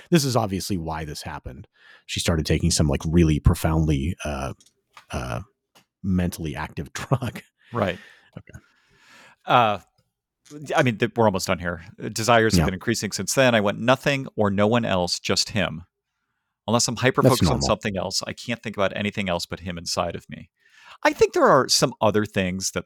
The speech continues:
Speaker 2: like, control female sex drive. There's, uh, depending
Speaker 1: Her age.
Speaker 2: I, I think there are different hormones based on the time of the month. I think s-,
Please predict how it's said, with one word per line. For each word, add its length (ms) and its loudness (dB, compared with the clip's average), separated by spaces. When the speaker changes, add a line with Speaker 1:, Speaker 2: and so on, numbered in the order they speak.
Speaker 2:
like, 260 -16
control 680 0
female 340 0
sex 300 0
drive. 400 2
There's, 480 2
uh, 360 -2
depending 320 -2
Speaker 1:
Her 100 6
age. 420 4
Speaker 2:
I, 40 -10
I 40 4
think 200 -4
there 100 2
are 60 4
different 320 -2
hormones 380 -4
based 220 -4
on 80 -4
the 80 -6
time 240 -4
of 60 -4
the 60 -8
month. 280 -4
I 40 0
think 180 -2
s-, 120 -8